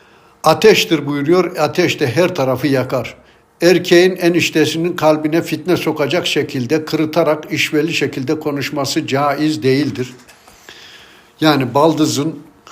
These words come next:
konuşması erkeğiyle, yani eniştesiyle konuşarak caiz değildir. Konuşması da caiz değildir zaten de. Hani sesini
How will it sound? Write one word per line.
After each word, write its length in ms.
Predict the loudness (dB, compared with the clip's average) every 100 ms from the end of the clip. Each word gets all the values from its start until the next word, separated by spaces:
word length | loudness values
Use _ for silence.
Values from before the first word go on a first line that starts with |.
| -20 -8
konuşması 640 | 0 2 2 0 -2 0
erkeğiyle, 840 | -2 0 0 0 0 0 2 0 -2 -4
yani 240 | -2 -2
eniştesiyle 720 | -2 -4 -2 -2 -2 -4 -4
konuşarak 680 | -4 -4 -2 -2 -2 -4 -10 -20 -4
caiz 500 | 2 2 2 -2 0
değildir. 480 | 2 2 2 0 0
Konuşması 640 | 0 0 2 2 2 2
da 120 | 2
caiz 380 | 0 -2 -4 -6
değildir 340 | -6 -4 -4
zaten 440 | 0 0 0 -4 -2
de. 140 | -6 -8 -20 -6
Hani 280 | 0 2 2
sesini 640 | 2 2 2 0 0 0